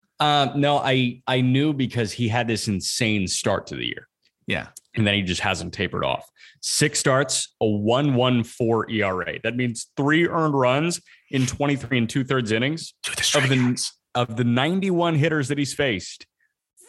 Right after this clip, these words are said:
Speaker 1: forty-seven <laughs> punch outs. Is that a fifty-five percent K rate?
Speaker 2: Yeah. I assumed you didn't see the numbers 'cause, uh, he doesn't usually qualify yet innings-wise when you look on Fangraphs.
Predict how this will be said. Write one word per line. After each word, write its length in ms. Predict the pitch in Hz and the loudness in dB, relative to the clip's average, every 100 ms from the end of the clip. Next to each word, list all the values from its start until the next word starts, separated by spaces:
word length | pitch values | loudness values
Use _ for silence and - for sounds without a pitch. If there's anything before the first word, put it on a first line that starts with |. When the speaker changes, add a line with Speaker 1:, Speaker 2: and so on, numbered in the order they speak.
| - | -2
Speaker 1:
forty-seven 1120 | 160 170 165 170 - - 160 156 151 151 147 | 0 2 0 -2 -2 0 0 2 0 0 0
<laughs> 20 | |
punch 340 | 135 151 147 - | 0 -4 -2 0
outs. 580 | 113 82 - - - - | 0 -2 -6 -14 -16 -8
Is 80 | 113 | -2
that 80 | 151 | 0
a 40 | |
fifty-five 680 | 160 170 - 165 139 139 147 | 0 -2 0 -2 2 2 2
percent 320 | 156 143 147 | -2 -2 -2
K 140 | 135 143 | -2 0
rate? 260 | 156 180 - 143 - | 0 -2 -6 -10 -4
Speaker 2:
Yeah. 400 | 165 156 156 139 - _ _ _ _ - - - - | -2 -2 -2 -2 -6 _ _ _ _ -8 -6 -4 -2
I 100 | 180 | 2
assumed 340 | 202 220 262 262 | 4 4 4 4
you 60 | |
didn't 180 | 254 247 | 4 4
see 100 | 220 | 4
the 100 | 208 | 4
numbers 340 | 170 170 180 170 | 4 6 4 4
'cause, 220 | 156 - - - - | 2 0 -4 -14 -2
uh, 80 | 143 | 2
he 160 | 139 160 | 4 6
doesn't 260 | 156 165 | 6 4
usually 380 | 156 151 151 139 | 4 4 4 2
qualify 680 | 120 - 139 131 135 156 147 | 0 0 2 4 2 2 4
yet 280 | 147 143 - | 4 4 2
innings-wise 720 | 120 127 135 143 147 147 151 | 2 4 4 4 4 4 4
when 140 | 143 123 | 2 2
you 140 | 117 | 4
look 140 | 117 117 | 2 0
on 120 | 107 | -2
Fangraphs. 540 | 107 107 110 127 139 | -2 -2 0 -2 -2